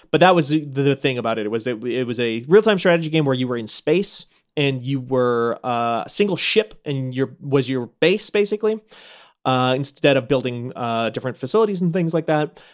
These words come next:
you would move through space and send out, like, harvesters to go mine asteroids and bring them back to you. And whatever you collected and whatever you lost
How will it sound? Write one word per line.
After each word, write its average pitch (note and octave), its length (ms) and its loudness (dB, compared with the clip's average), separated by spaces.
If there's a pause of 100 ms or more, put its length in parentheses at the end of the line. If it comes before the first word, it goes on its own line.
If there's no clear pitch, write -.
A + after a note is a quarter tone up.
(120)
you C#3 180 0
would C3 140 0
move D#3 180 4
through D3 140 0
space B2+ 380 0
and B2 100 -4
send D3 240 2
out, C3 140 2
like, C3 100 -4
harvesters F3 560 2
to - 80 -8
go B2+ 340 2
mine C3+ 300 -2
asteroids E3+ 480 2
and B2+ 100 -8
bring C3 120 -4
them A#2+ 120 -6
back D#3 220 2
to - 80 -4
you. D#3 220 4
And B2+ 160 -8
whatever F#3+ 240 2
you F3 240 0
collected D3+ 560 0
and C3 100 -4
whatever C3 220 0
you A#2+ 100 -6
lost F#3+ 580 4